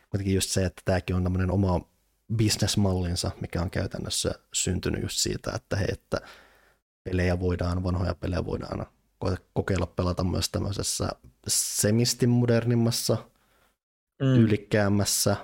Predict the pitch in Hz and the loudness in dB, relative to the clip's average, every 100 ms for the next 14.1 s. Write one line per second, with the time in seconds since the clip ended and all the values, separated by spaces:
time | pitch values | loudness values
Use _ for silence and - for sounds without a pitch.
0 | - - 104 104 107 101 - - 95 - | -4 -2 0 2 2 2 0 0 -2 -2
1 | 98 104 98 95 90 98 92 95 98 104 | -2 0 0 0 0 0 0 0 -2 -2
2 | 101 107 - - - - - - 95 95 | 0 0 -2 -4 -6 -6 -8 -6 -2 0
3 | 92 95 - - - - _ _ _ _ | 0 -2 -4 -14 -20 -20 _ _ _ _
4 | - - 92 - - 92 87 90 90 - | -2 0 -2 -4 -4 -2 0 0 -2 -6
5 | _ _ _ _ _ - 90 - 95 90 | _ _ _ _ _ -2 0 2 2 2
6 | 95 87 - _ _ _ _ _ _ _ | 0 -2 -4 _ _ _ _ _ _ _
7 | - 123 135 85 - - 101 95 - 92 | -6 -4 -4 -6 -14 -14 -14 -12 -14 -16
8 | 92 - - _ - 131 156 151 123 - | -16 -20 -20 _ -2 2 4 4 2 2
9 | 104 101 101 98 - - - 98 - _ | 2 4 2 0 -4 -20 -6 -4 -4 _
10 | _ _ _ _ _ _ 110 - - 123 | _ _ _ _ _ _ 0 2 2 2
11 | 104 - 98 95 95 92 98 98 95 95 | 2 2 2 2 2 2 2 2 2 2
12 | 98 95 - 101 87 85 _ - 87 - | 2 2 0 2 0 -2 _ -4 -4 -4
13 | _ _ _ _ _ - - 98 92 87 | _ _ _ _ _ -20 -4 0 2 0